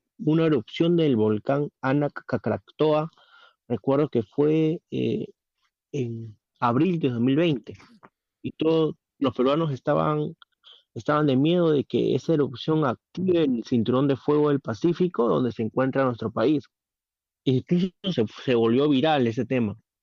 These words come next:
en Twitter, en Facebook, eh, tendencia también, en la primera red social que mencioné,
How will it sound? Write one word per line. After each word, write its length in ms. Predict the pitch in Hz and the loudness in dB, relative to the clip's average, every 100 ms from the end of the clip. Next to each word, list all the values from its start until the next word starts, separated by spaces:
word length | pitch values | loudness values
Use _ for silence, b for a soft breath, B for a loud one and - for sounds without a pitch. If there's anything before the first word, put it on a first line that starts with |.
| _ | _
en 260 | 117 107 104 | -6 -4 -2
Twitter, 560 | 127 123 110 117 104 | 0 2 0 -2 -2
en 120 | 104 | -2
Facebook, 500 | 98 117 113 107 104 - _ b _ _ | -2 0 0 -2 -4 -8 _ b _ _
eh, 240 | 117 117 107 | -4 -2 0
tendencia 540 | 113 113 143 131 127 | 0 2 0 0 -4
también, 460 | 110 110 123 131 175 _ _ _ _ _ | -4 0 0 0 -6 _ _ _ _ _
en 80 | 113 | -2
la 60 | 110 | 0
primera 460 | 110 117 127 123 - | 2 2 2 0 -2
red 180 | 127 | -2
social 280 | - 120 120 | -2 -6 -6
que 80 | - | -2
mencioné, 480 | 123 107 110 120 | -2 -2 -2 -2